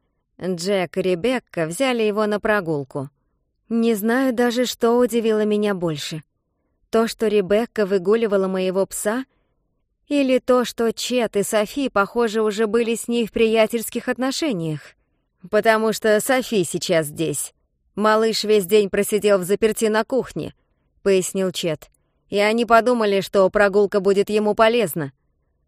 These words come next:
«Они?» — переспросила я, отказываясь понять, как Джек и Ребекка могут гулять с моей собакой. Чет тут же затянул свою косу. «Сначала с ним пошел один Джек,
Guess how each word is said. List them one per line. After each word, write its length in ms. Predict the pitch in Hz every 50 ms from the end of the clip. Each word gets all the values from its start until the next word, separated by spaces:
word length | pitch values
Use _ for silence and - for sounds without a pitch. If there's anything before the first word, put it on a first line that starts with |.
| _ _ _ _ _ _
«Они?» — 600 | - 220 214 208 202 190 180 175 175 220 294 392 - _ _ _ _ _ _ _ _ _ _ _ _ _ _ _
переспросила 720 | - 233 220 208 202 - - 208 208 196 - - 202 190 185
я, 340 | 190 180 175 220 254 285 - _ _ _ _ _ _
отказываясь 760 | - 214 214 - - 285 302 294 226 226 190 180 180 180 170
понять, 460 | - - 202 202 214 247 269 269 - -
как 240 | - 294 302 240
Джек 460 | 220 - 196 214 254 262 233 196 - 190
и 40 |
Ребекка 640 | 180 185 185 175 220 302 330 269 - _ - 165 147 - _ _ _ _ _ _ _ _
могут 400 | 196 220 262 262 196 196 208 185
гулять 380 | 175 202 214 220 269 320 311 -
с 80 | -
моей 340 | 214 202 202 196 214 240 233
собакой. 680 | - - 269 262 196 185 156 - - 165 151 135 - _ _ _ _ _ _ _ _ _ _ _ _ _ _ _ _ _ _ _
Чет 360 | - - - 226 254 285 - _ _
тут 240 | - 220 214 226 220
же 120 | 233 262
затянул 500 | 226 220 233 208 - 220 196 185 175 180
свою 380 | 180 - - 185 180 165 160 165
косу. 420 | - - 160 147 - - 143 147 - _ _ _ _ _ _ _ _ _ _ _ _ _ _ _ _ _ _ _
«Сначала 640 | - - 196 190 185 185 - 233 214 202 196 185
с 120 | 180 - -
ним 200 | 202 190 185 180
пошел 400 | 190 190 185 - - 202 180 185
один 360 | 185 185 175 202 202 196 196
Джек, 440 | 175 180 254 254 185 - - -